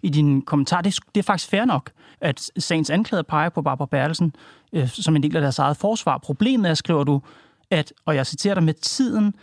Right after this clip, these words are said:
er rygterne og de anklagedes påstande imidlertid sivet dybt ind i dækningen af sagen." Så nævner du to kronikker.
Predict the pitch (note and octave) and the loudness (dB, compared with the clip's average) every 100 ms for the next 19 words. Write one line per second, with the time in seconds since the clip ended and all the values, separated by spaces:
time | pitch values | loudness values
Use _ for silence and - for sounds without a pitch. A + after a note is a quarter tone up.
0 | - D#3 C3+ G3+ - G#3 F#3 D#3 E3+ F3 | -4 -2 0 0 0 0 0 0 0 0
1 | - F#3 D3 - F3 - F#3+ F3 - - | 0 -2 -2 -2 -2 0 0 0 -2 -2
2 | D#3+ F3+ F#3 - F#3 F3 _ - - - | 2 2 0 -2 -4 -4 _ -12 -4 0
3 | F#3+ A3 G#3+ - A#3+ - - D3 - _ | 0 0 -4 -2 -2 -2 -2 -4 -4 _
4 | _ _ - - C#3+ E3 D3+ D3 D3+ - | _ _ -4 0 0 0 -2 0 -2 -4
5 | _ - D#3 D3 - - C3+ C#3+ A#2+ _ | _ -4 -4 -4 -8 -4 -2 -2 -4 _
6 | - _ _ _ _ _ - G#3 G#3 A3+ | -20 _ _ _ _ _ -2 2 2 2
7 | F#3 D3 G3+ - - E3+ F#3+ | 0 0 -2 -2 0 2 2